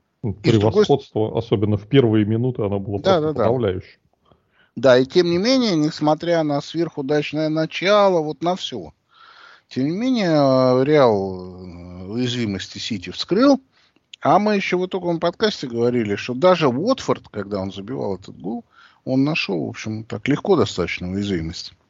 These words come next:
Speaker 2: Вот, и, м, в целом, э, матч не оставил у меня вот такого впечатления, что,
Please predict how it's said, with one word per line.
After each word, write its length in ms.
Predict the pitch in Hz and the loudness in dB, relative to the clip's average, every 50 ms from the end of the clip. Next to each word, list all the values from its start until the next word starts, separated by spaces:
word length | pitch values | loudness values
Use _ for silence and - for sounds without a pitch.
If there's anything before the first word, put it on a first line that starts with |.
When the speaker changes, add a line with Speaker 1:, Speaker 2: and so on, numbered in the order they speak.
| _ _ _ _ - - - - - - - - _ _ _ - | _ _ _ _ -20 -20 -20 -20 -20 -20 -20 -20 _ _ _ -8
Speaker 2:
Вот, 420 | 147 131 135 151 147 143 135 - 147 | 0 2 4 6 6 4 4 4 4
и, 20 | |
м, 1300 | 151 156 160 160 160 156 156 156 160 156 156 156 147 151 156 151 151 147 143 143 143 143 143 143 143 143 | 6 6 8 8 8 8 6 6 6 6 4 2 0 -4 -10 -14 -12 -10 -8 -8 -6 -6 -6 -4 -4 -6
в 60 | - - | -6 -4
целом, 520 | - - 208 247 247 240 208 175 151 143 | -2 0 0 2 2 0 0 0 0 2
э, 360 | 135 135 127 123 123 120 117 113 | 2 2 2 0 0 -2 -2 -2
матч 640 | 117 123 135 147 151 - - - - - - - 98 | 0 0 0 0 -2 -2 -4 -6 -6 -6 -6 -6 0
не 180 | 117 127 139 156 | 4 6 6 8
оставил 440 | 170 170 - - 170 147 120 104 98 | 6 6 4 4 6 6 6 6 4
у 60 | 101 | 0
меня 240 | 101 101 101 - - | -4 -4 -4 -4 -6
вот 100 | 92 101 | -6 -8
такого 320 | 123 120 - - 117 104 | -10 -12 -10 -10 -10 -10
впечатления, 760 | 101 - - 107 - - 131 - 185 202 214 202 165 127 113 | -10 -12 -14 -14 -12 -12 -12 -8 -8 -6 -4 -2 0 0 0
что, 420 | - - - - 117 113 110 107 | -2 -4 -6 -2 0 0 0 -2